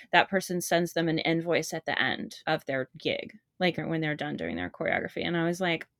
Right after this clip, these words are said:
"Oh," and I had to tell them, I was like, "That's not typically what we do in circus."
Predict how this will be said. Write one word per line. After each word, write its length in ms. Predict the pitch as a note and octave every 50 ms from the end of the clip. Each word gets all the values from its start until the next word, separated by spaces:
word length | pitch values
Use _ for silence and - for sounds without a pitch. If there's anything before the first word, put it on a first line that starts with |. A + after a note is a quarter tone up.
| -
"Oh," 280 | F#3+ F#3 F3 E3+ D#3+ - -
and 100 | F3+ F3+
I 100 | F3 G#3
had 180 | B3 A#3+ A3 G#3
to 80 | G3 F3+
tell 240 | - - F3+ F#3
them, 160 | F#3+ F#3 D#3+ D#3
I 80 | D#3
was 180 | D#3+ E3+ E3+ -
like, 160 | F3 E3 -
"That's 280 | - E3+ F3 - - -
not 160 | F3 - -
typically 440 | - F3 - - E3 - F3 E3 E3
what 160 | E3 - -
we 100 | F3+ E3+
do 200 | - D#3+ D#3+ E3
in 120 | E3 D#3
circus." 600 | - - - - - - - - - - - -